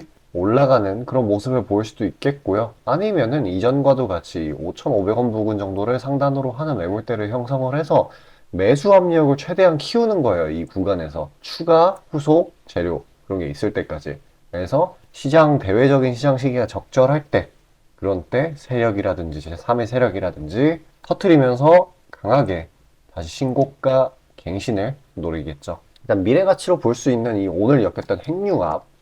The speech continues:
이거는 사실 제가 이십사 년도부터, 이십사 년도 초 아니면은 올해 말 이 정도의 대시세를 형성할 거라고 말씀드렸어요. 왜냐? 이 분야는 미국, 중국이 기술 경쟁을 하는 분야라고요.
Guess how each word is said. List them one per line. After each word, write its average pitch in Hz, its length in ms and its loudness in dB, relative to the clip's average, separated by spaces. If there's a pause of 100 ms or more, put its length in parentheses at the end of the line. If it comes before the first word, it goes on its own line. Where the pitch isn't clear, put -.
이거는 117 500 0
사실 127 260 -4
제가 92 220 -6
이십사 90 600 -6
년도부터, 143 880 0 (280)
이십사 107 300 -8
년도 117 840 0
초 - 320 2 (160)
아니면은 90 760 -6
올해 104 580 -4
말 78 340 -4 (120)
이 90 160 -8
정도의 120 640 0 (300)
대시세를 120 480 -2
형성할 98 420 -2
거라고 90 220 -2
말씀드렸어요. 76 720 -6
왜냐? 80 440 -6 (120)
이 92 220 -2
분야는 98 680 -4
미국, 76 420 -6
중국이 117 580 -4 (220)
기술 135 300 2
경쟁을 120 420 2
하는 120 200 0
분야라고요. 90 640 0